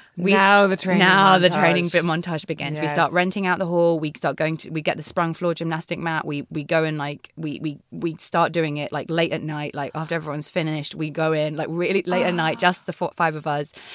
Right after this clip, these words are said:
Speaker 1: and we start doing it. And we train. Her name was Emily, the amazing gymnast, and we train her up. And so she gets more and more
Speaker 2: <gasps>
Speaker 1: confident. And I get better and better. And I work out the counts because the counts are five, six, seven, eight, one, two, three, four, five, six. But I remember
Speaker 2: Yeah.
Speaker 1: the first time when they were like, "And now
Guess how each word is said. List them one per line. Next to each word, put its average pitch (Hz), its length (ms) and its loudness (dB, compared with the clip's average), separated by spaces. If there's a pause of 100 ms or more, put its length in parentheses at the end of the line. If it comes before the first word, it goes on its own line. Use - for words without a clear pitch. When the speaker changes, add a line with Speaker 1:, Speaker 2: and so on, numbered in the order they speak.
(160)
Speaker 1:
and 175 140 2
we 160 80 -2
start 156 240 -2
doing 139 240 -4
it. - 100 -12
And 165 140 -4
we 160 80 -4
train. 170 340 -4
Her 156 80 -6
name 156 140 -4
was 151 100 -8
Emily, 147 280 -6
the 147 120 -4
amazing 147 380 -8
gymnast, 147 300 -8
and 165 80 -10
we 131 80 -10
train 151 280 -8
her 147 140 -4
up. 147 200 -4
And 156 140 -8
so 156 100 -10
she 156 120 -14
gets 147 200 -8
more 165 200 -6
and 165 100 -4
more 147 120 -2
Speaker 2:
<gasps> 147 60 -8
Speaker 1:
confident. 160 600 -4 (260)
And 165 160 -2
I 170 160 2
get 180 200 0
better 160 200 0
and 156 100 -4
better. 160 220 2
And 156 140 -2
I 165 240 4
work 156 280 0
out 165 160 -6
the 156 60 -10
counts - 460 -2
because 156 240 -8
the 156 100 -4
counts 180 380 -2
are 139 160 2 (260)
five, 139 240 -4
six, - 320 0
seven, 185 340 0
eight, 135 180 -6
one, 156 340 -2
two, 320 260 2
three, 151 300 -10
four, 320 320 2
five, 160 340 0
six. - 220 -2
But - 80 -4
I 165 120 0
remember 233 140 -4
Speaker 2:
Yeah. 170 60 -8
Speaker 1:
the 165 100 -6
first 226 220 2
time 170 180 -2
when 160 80 -6
they 156 80 -6
were 156 80 -4
like, 151 140 0
"And 170 100 -2
now 160 140 -2